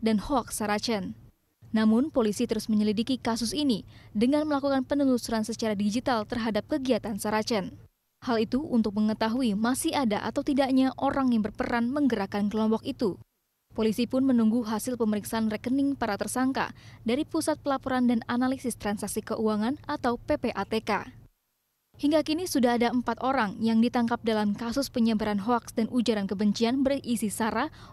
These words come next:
oleh kelompok Saracen. Mereka adalah Jasriyadi, yang merupakan ketua kelompok Saracen.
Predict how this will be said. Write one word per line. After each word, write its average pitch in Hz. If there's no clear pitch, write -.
oleh 302
kelompok 226
Saracen. 208
Mereka 220
adalah 214
Jasriyadi, 233
yang 240
merupakan 277
ketua 269
kelompok 220
Saracen. 220